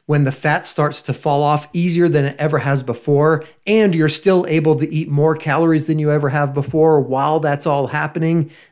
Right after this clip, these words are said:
then you have found the perfect sweet spot. Then after you get into a deficit, and you start to see the fat falling off, you're gonna wanna stay there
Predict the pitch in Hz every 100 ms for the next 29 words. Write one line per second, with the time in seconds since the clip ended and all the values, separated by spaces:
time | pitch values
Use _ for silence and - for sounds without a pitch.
0 | - 139 156 175 175 151 151 - 117 117
1 | 120 104 - 135 135 135 - - - 123
2 | - 69 69 - _ _ 139 156 160 -
3 | 117 120 - 190 185 196 151 127 123 135
4 | 147 143 143 117 117 120 156 196 202 -
5 | _ _ - 135 120 - 147 147 135 -
6 | 143 120 - 127 - - 139 135 123 117
7 | 151 180 151 139 143 127 131 117 - -
8 | 143 160 113 87 98 139